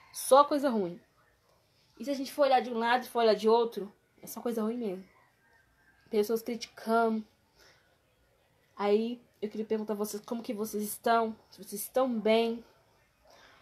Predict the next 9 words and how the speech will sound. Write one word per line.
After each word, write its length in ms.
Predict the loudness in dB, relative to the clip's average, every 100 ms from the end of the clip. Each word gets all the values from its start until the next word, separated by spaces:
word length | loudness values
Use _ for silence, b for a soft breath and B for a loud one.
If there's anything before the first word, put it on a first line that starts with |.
| b b
o 20 |
que 80 | -6
aconte-, 420 | -4 -4 -6 -4
o 60 | 0
que 120 | 0
que 100 | 0
tá 100 | -2
acontecendo 760 | -2 -2 -2 -6 -4 -4 -2 0
aí. 300 | 0 -2